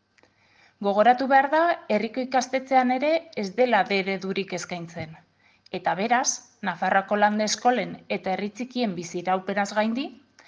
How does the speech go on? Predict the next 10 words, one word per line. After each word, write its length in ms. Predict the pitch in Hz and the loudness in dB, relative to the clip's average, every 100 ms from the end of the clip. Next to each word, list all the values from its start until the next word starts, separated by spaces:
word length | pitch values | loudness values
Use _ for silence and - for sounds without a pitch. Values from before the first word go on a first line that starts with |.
| - - - | -20 -14 2
haurreskolan 640 | 240 294 294 311 302 269 | 4 4 2 0 2 2
gertatzen 540 | 277 277 269 285 269 | 2 0 -2 0 0
denak 320 | 277 330 370 - - - | 0 -2 -6 -18 -18 -6
hiru 260 | 262 302 | -2 -2
urtetik 560 | 285 - 302 311 - - | -2 -4 -4 -4 -8 -6
aurrerako 580 | 208 214 220 220 214 220 | -2 0 0 0 4 4
haurrek 480 | 220 226 277 285 - 196 - | 4 2 -2 -4 -10 -12 -6
beraien 480 | 196 233 269 277 | 0 0 0 -2
herrietan 560 | 269 262 277 277 294 302 - _ | -2 -4 -6 -4 -6 -8 -16 _
euskaraz 540 | 208 202 - 226 190 | -8 -8 0 2 2